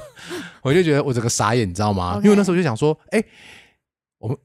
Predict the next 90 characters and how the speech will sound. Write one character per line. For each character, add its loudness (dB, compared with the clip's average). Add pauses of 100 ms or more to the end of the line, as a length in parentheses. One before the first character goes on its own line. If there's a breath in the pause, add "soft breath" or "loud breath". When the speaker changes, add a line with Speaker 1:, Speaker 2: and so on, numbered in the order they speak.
(100)
Speaker 1:
我 0
虽 4
然 4
没 2
有 2
像 0
你 -4
刚 -4
刚 -2
讲 -8
的 -10
一 -8
样， -8
就 -4
是 -4
讲 -4
好 -2
说 -4
我 -6
们 -10
不 -4
要 -2
跟 -8
人 -12
家 -12
讲， -16
Speaker 2:
是。 -16
Speaker 1:
我 -16
们 -14
自 -6
己 -2
处 -8
理 -14
就 -10
好。 -12
可 0
是 2
我 0
觉 2
得 0
Speaker 2:
对。 -12
Speaker 1:
都 -8
一 -4
个 0
成 -2
年 2
人 2
了， 0
你 -2
为 2
什 0
么 0
这 -2
件 0
事 -6
情 -6
要 -2
你 -6 (300)
就 -4
找 -2
到 0
对 2
方 -2
的 0
家 -4
长 -10
去 -6
处 -12
理 -20
啊？ -16
Speaker 2:
因 -
为 -6
他 -2
就， -2 (120)
他 -4
就 2
也 2
很 0
彷 -8
徨 -10
啊， -18 (140)
<laughs> -4
我 8
干 2
嘛 0
还 2
跟 0
他 6
讲 2
话？ 6